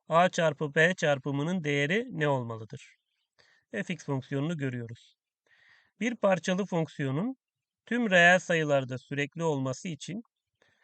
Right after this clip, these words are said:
öncelikle bu parçalanma noktasında bu fonksiyonun sürekli olması gerekir. Bir parçalanma noktasında fonksiyonun sürekli olması için sağlaması gereken şartı yazarak başlayacağız böyle bir soruda.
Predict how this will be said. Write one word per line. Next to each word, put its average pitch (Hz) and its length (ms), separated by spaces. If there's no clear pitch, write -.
öncelikle 214 720
bu 208 160
parçalanma 180 680
noktasında 147 760
bu 214 100
fonksiyonun 180 720
sürekli 156 460
olması 120 360
gerekir. 120 540
Bir 233 140
parçalanma 190 680
noktasında 147 840
fonksiyonun 143 520
sürekli 143 400
olması 147 400
için 208 320
sağlaması 156 580
gereken 139 380
şartı 143 360
yazarak 123 380
başlayacağız 131 540
böyle 127 260
bir 127 80
soruda. 127 400